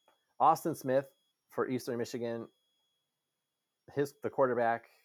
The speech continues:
uh, he was bad.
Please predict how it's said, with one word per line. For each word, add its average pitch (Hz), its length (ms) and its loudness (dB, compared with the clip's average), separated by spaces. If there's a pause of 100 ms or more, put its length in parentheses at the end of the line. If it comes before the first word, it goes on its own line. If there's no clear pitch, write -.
(220)
uh, 95 560 -4 (2000)
he 143 140 -6
was 110 140 -6
bad. - 420 -8